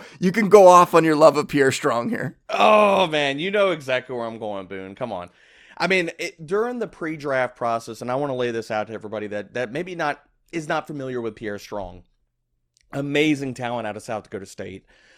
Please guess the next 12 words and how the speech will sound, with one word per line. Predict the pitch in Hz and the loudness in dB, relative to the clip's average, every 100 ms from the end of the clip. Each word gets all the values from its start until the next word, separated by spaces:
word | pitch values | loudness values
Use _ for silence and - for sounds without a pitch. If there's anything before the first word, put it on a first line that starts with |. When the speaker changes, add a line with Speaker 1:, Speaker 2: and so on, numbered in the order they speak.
| _ - | _ -4
Speaker 1:
Um, | 117 113 110 | -2 -2 -2
I | 120 143 147 147 143 | 2 6 6 4 2
comped | - 139 139 - | -4 -4 -4 -4
him. | 147 139 131 | -6 -4 -6
I, | 131 160 | 0 0
I | - 190 | 2 -2
said | 254 254 | -2 -6
he | |
was | 208 135 | -6 -6
Breece | 143 135 | -8 -8
Hall | 127 104 | -10 -10
light. | 95 87 - | -8 -10 -14